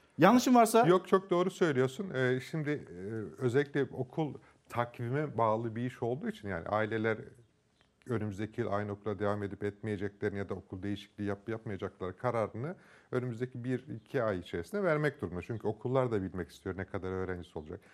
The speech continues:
Speaker 2: E, siz veli olarak bilmek istiyorsunuz çocuğunuz nereye gidecek, hazırlık yapmak lazım. Bunun için bu konuları zamana yayamazsınız. Yani açıklamanın hemen yapılması lazım işte.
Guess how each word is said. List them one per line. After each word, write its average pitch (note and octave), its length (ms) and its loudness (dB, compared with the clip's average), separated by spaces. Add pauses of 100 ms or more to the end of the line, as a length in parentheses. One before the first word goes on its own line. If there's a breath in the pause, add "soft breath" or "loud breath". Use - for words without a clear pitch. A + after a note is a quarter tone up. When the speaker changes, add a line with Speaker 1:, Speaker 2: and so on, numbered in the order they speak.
(220 soft breath)
Speaker 2:
E, A#2 120 -2
siz - 640 -4
veli B2 320 4
olarak A2 380 2
bilmek G#2+ 320 -4
istiyorsunuz - 440 -8
çocuğunuz G#2 460 -6
nereye G2+ 220 -2
gidecek, F#2 320 -4
hazırlık C#3+ 380 0
yapmak - 380 -2
lazım. D#2+ 240 -10 (1300 soft breath)
Bunun F3 180 2
için D3+ 240 -4
bu F#3+ 140 -2
konuları A#2 540 0
zamana C3+ 520 0
yayamazsınız. A#2 760 0 (520)
Yani F2+ 260 2
açıklamanın D#3 600 -2
hemen F#3 260 2
yapılması G2 580 -2
lazım C#2+ 120 -10 (120)
işte. - 180 -20